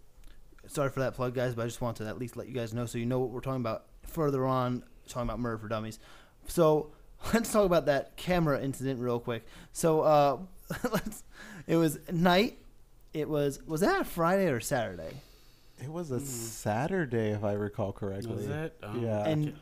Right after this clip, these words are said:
Speaker 1: and we st-, wa-, was that the first scene we were shooting to that night, which put us behind? Is that the same night? See, like, ladies and gentlemen, we shot, I worked four A M to one P M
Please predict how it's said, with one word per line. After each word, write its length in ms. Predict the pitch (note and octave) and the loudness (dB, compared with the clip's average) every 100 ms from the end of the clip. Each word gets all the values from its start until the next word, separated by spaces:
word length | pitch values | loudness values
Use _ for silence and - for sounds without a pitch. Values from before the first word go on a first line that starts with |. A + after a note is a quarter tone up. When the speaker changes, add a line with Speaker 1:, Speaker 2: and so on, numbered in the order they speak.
| - | -4
Speaker 1:
and 220 | D3 D3+ | -2 0
we 140 | D#3 F#3 | 2 0
st-, 340 | F#3 - E3 | -2 -6 -4
wa-, 220 | D#3 D#3+ | -2 0
was 120 | D3+ D3 | 0 2
that 140 | G#3+ | 2
the 60 | F3+ | 0
first 380 | - F#3+ F#3 | -4 -4 -4
scene 180 | G3 G3 | -2 0
we 80 | F#3 | 2
were 80 | E3+ | 0
shooting 360 | - F#3 F3+ F3+ | 0 0 2 0
to 160 | F3 | 0
that 140 | F3 F3 | 0 0
night, 300 | F3+ F3+ F3+ - - - - | 0 0 -2 -12 -18 -18 -12
which 140 | A#2 - | -8 -2
put 100 | E3+ | -2
us 80 | C#3 | -2
behind? 600 | B2+ D3 D3+ E3 E3+ - - - - - | -4 0 2 2 0 -2 -4 -4 -14 -10
Is 80 | D#3 | 2
that 100 | A3 | 2
the 80 | A#3 | 4
same 300 | A3 G#3+ G3+ | 4 6 6
night? 240 | F#3+ G3 - - - - | 6 4 -2 -20 -20 -6
See, 260 | - G#3+ | -2 -2
like, 400 | C3 F#3+ F#3 F#3 | 2 4 4 2
ladies 220 | G3+ G3+ | 6 8
and 80 | G3 | 8
gentlemen, 360 | F#3 E3+ D#3+ D3 - - - | 6 6 2 -2 -10 -20 -6
we 300 | D#3+ A3 C#4 | 2 4 4
shot, 460 | - A3+ F3+ D3+ - - - - - - - | 4 6 8 6 2 -12 -18 -20 -20 -20 -10
I 200 | - G3+ B3+ | 2 4 4
worked 400 | E3+ F3 D#3 - | 4 2 2 -4
four 280 | - E3+ | 0 4
A 100 | E3 | 6
M 120 | D#3+ C#3+ | 4 0
to 80 | C3 | 0
one 280 | C#3+ D3+ | 0 0
P 160 | D3+ D#3+ | 0 0
M 320 | D#3+ D#3+ D#3 | 0 0 -4